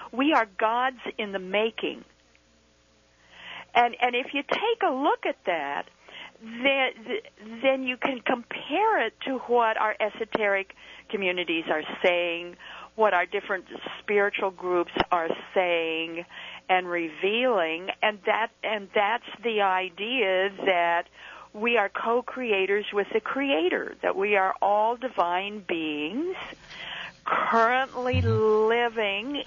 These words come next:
Speaker 1: in a physical body on the earth plane, but our bodies are not our identity. They're not our true identity.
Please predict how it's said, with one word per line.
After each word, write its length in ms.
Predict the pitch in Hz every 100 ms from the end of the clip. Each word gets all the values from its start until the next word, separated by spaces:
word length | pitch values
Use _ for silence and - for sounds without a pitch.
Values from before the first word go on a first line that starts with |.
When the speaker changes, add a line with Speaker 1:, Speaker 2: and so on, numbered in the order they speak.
| -
Speaker 1:
in 500 | 196 190 185 185 208 -
a 220 | 196 180
physical 600 | 175 - 185 180 226 285 311
body 640 | 185 175 160 160 196 269 - - -
on 220 | - 202 202
the 160 | 214
earth 360 | - 214 349 -
plane, 600 | - 175 143 147 165 240 - - - -
but 120 | 208
our 120 | 202
bodies 400 | 202 196 208 233 220
are 100 | 202
not 240 | 196 185 -
our 160 | 190 190
identity. 640 | 196 - 233 311 254 135
They're 120 | 165 190
not 220 | 214 226
our 120 | 214
true 380 | - - 330 294
identity. 580 | 196 165 156 139 127